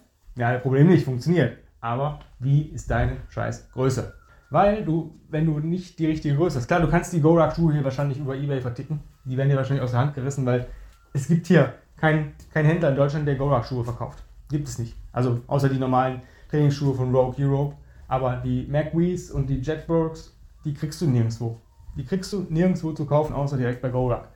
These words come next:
Also in der Gruppe, wo ich bin, gefragt, nochmal einen Trainer gefragt, die mir dann gesagt haben, okay, was hast du sonst für Schuhe? Dann ein bisschen verglichen, ja, die habe ich auch. Ja, okay,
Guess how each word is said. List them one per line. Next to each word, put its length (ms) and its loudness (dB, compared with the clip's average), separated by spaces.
Also 300 4
in 100 6
der 160 4
Gruppe, 300 -2
wo 80 2
ich 140 -2
bin, 160 0
gefragt, 500 -2
nochmal 380 2
einen 160 -2
Trainer 280 -2
gefragt, 460 -2
die 80 -4
mir 80 4
dann 140 6
gesagt 260 2
haben, 100 2
okay, 140 0
was 140 2
hast 140 0
du 40 -2
sonst 220 2
für 80 0
Schuhe? 560 2
Dann 180 -4
ein 40 -4
bisschen 200 -4
verglichen, 420 -2
ja, 80 2
die 120 4
habe 120 2
ich 100 -4
auch. 440 0
Ja, 220 -2
okay, 320 -4